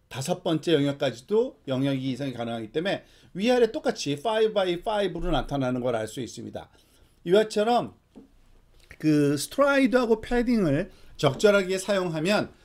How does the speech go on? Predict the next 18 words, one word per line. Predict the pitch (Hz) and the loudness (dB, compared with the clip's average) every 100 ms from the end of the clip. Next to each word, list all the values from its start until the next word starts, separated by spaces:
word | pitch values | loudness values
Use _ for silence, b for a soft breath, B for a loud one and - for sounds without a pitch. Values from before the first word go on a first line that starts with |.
| b b | b b
입력 | 156 185 208 214 208 | 2 4 6 4 2
사이즈가 | - 214 202 196 180 185 | 0 0 0 -2 -2 -2
주어진 | 185 175 160 165 | 0 0 2 0
경우에 | 151 131 131 117 120 - | 2 4 4 4 0 -2
아웃풋 | - 139 190 190 190 | -4 0 2 2 -2
사이즈를 | 202 180 175 160 147 151 | 2 2 4 4 2 -2
상대적으로 | - 240 247 190 143 110 131 247 - b b b | 0 0 4 2 2 0 0 -2 -8 b b b
더 | 143 151 | 0 0
작게 | - 147 139 220 | 0 -6 0 4
만들 | 196 175 170 | 4 4 2
수도 | 156 151 | 0 0
있고요. | 123 - 110 120 | 0 0 -2 0
여기서 | 135 151 151 | 0 0 2
아웃풋은 | 139 143 151 143 196 190 185 170 | 2 2 -2 -2 0 2 2 0
그 | 123 117 | -4 -6
피처 | 117 226 214 214 | -4 -4 -2 -2
맵이죠. | 156 107 98 120 190 - b b | -2 -4 -4 -4 -4 -8 b b
또는 | - 233 254 254 254 | -2 0 2 0 -2